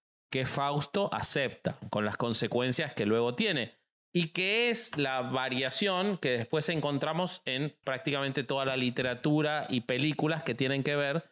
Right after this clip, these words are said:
con los pactos con el diablo, e incluso, seguro quizás Bobby nos puede contar un poco más de eso después, que se termina trasladando a la realidad. Porque hay mucha gente que cree la idea hoy en día cuando es de los pactos con el diablo.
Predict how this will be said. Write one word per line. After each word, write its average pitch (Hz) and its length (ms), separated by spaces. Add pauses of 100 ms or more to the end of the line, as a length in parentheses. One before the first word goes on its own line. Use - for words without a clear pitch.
(320)
con 131 200
los 127 180
pactos 147 460
con 143 160
el 143 100
diablo, 170 600
e 185 160
incluso, 202 880 (400)
seguro 135 480
quizás 139 260
Bobby 147 240
nos 123 140
puede 139 160
contar 131 260
un 135 80
poco 131 200
más 135 120
de 135 80
eso 143 160
después, 156 480 (300)
que 180 100
se 185 100
termina 226 320
trasladando 214 440
a - 20
la 180 100
realidad. 135 680 (500)
Porque 131 240
hay 180 80
mucha 202 300
gente 190 380
que 139 180
cree 196 320
la 147 120
idea 135 680
hoy 135 260
en 135 140
día 160 320
cuando 120 220
es 120 140
de 127 120
los 117 160
pactos 180 480
con 113 160
el 104 160
diablo. 92 500